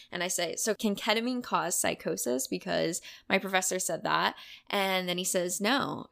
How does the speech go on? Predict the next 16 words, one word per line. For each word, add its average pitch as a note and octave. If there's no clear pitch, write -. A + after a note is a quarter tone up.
there's G#3
no G#3
evidence F#3
that F3
ketamine F#3+
actually F3
causes E3
psychosis. -
It G3
is F#3
an G3
increase G3
of -
psychomimetic F3
factors B3+
like -